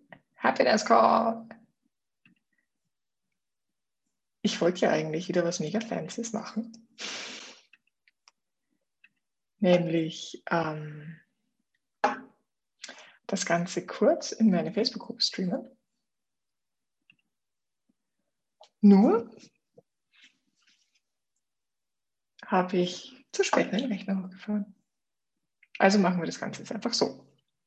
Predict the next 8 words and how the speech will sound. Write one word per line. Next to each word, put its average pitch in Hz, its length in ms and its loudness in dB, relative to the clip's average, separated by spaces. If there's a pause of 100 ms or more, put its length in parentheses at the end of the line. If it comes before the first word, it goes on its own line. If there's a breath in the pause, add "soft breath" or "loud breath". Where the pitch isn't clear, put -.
(1600 loud breath)
Ah, 233 340 8 (160)
herzlich 269 340 6
willkommen 220 540 6 (1800 loud breath)
an 214 160 6
diesem 175 260 2
zauberhaften 202 480 0
Montagmorgen. 175 840 -6 (2500 loud breath)
Und 202 640 8